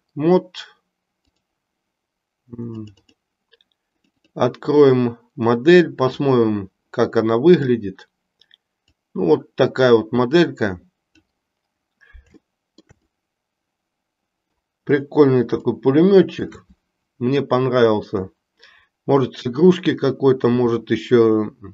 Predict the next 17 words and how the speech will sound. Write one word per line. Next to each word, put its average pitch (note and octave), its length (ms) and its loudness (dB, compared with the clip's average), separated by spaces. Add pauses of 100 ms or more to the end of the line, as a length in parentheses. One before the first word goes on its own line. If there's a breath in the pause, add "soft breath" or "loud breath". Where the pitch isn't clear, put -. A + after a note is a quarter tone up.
(720)
не A2+ 160 -4
знаю, G#2 360 -2
с - 60 -20
какого-нибудь G#2+ 580 -2
проекта. C3+ 680 -2 (920)
Так, - 640 -6 (300)
текстурки B2+ 640 -8
не B2+ 340 0
открываются. C3 1040 -2 (320)
Подгру-, C3+ 520 -6
подгружаем B2+ 680 -2
все A2 320 -2 (340)
текстуры, E3 520 -2
шейдинг. D#3+ 680 -2 (840)
Выделяем. C3 1120 2 (1200)
Находим B2 640 0
Add A#2 320 2